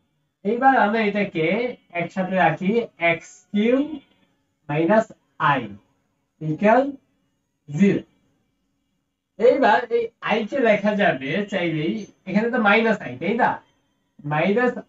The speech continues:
আই কে লেখা যাবে হলো plus আই কিউব ইকুয়াল জিরো। এটা কিভাবে হইল আমরা একটু দেখি। এই যে minus আই,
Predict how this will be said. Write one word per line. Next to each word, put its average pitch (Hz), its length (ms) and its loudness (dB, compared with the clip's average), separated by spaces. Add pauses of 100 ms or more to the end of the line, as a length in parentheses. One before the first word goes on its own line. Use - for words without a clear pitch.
(120)
আই 196 100 4 (100)
কে 233 100 0 (100)
লেখা 190 240 0 (120)
যাবে 190 260 0 (100)
হলো 185 220 0 (320)
plus 180 440 4 (1400)
আই 156 120 0 (260)
কিউব 156 280 -2 (1200)
ইকুয়াল 208 400 -2
জিরো। 180 180 0 (180)
এটা 220 220 0
কিভাবে 220 380 4
হইল 165 160 4 (140)
আমরা 151 180 -6
একটু 180 200 -12
দেখি। 185 280 -2 (600)
এই 208 260 4
যে 262 60 8 (120)
minus 214 320 2 (240)
আই, 240 120 0